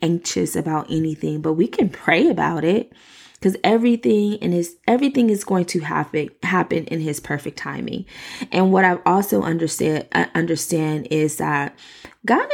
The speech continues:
is ready to change something about you. When you're going into another season like myself, he's ready to change something about you. So he's getting ready to change something about me.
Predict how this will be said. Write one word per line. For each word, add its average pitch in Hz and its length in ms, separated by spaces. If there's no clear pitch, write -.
is 302 100
ready 254 200
to 220 100
change 190 360
something 156 380
about 139 300
you. 87 260
When 185 240
you're 254 100
going 320 320
into 277 240
another 208 320
season 190 420
like 170 220
myself, 160 640
he's 254 260
ready 370 220
to 320 100
change 202 300
something 160 320
about 147 240
you. 151 100
So 165 180
he's 285 340
getting 254 280
ready 226 200
to 202 120
change 185 320
something 180 300
about 156 340
me. 156 600